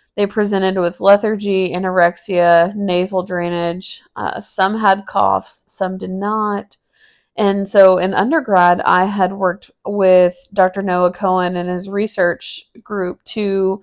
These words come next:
study vaccine eff-, efficacy for Rhodococcus equi, or against it. And so we had done those clinical trials with the foals at the, at A and M, and it was pretty neat to see how that manifested and worked.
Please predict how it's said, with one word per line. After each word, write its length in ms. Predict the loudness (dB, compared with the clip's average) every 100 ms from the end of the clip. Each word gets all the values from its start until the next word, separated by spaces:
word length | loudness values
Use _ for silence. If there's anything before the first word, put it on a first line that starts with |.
| _ _ _
study 540 | -16 0 4 6 4 4
vaccine 840 | 4 4 0 -6 -4 -4 -8 -12 _ -2
eff-, 420 | -2 -2 -8 -20 _
efficacy 1000 | 2 2 0 -4 -4 -2 -2 -2 -4 -6
for 640 | -10 -2 0 4 4 2 2
Rhodococcus 680 | 2 2 2 -2 -4 -4 -10
equi, 400 | -12 -8 -8 -6
or 160 | -2 -2
against 500 | -2 -4 -4 -8 -6
it. 240 | -4 -6 _ -20 _ -10
And 160 | -10 -2
so 240 | 0 0
we 200 | 0 -2
had 120 | 0
done 220 | 2 2
those 180 | 0 -6
clinical 380 | -6 -8 -6 -6
trials 400 | -2 0 0 -2
with 300 | -4 -4 -10 _
the 180 | -2 -2
foals 460 | 2 2 4 4 0
at 160 | 0
the, 300 | 0 0 -2 _ -6
at 240 | -4 -4 -6
A 20 |
and 240 | -4 -4 -4
M, 380 | -4 -4 -8 _ _ _ _ -6
and 220 | -4 -2
it 60 |
was 180 | -4 -4
pretty 260 | -4 -4 -4
neat 260 | -6 -8 -10
to 120 | -10
see 380 | -6 -4 -4 -4
how 260 | -6 -4
that 220 | -2 -2
manifested 680 | -2 -4 -4 -4 -4 -6 -10
and 180 | -8 -4
worked. 500 | -2 -2 -2 -8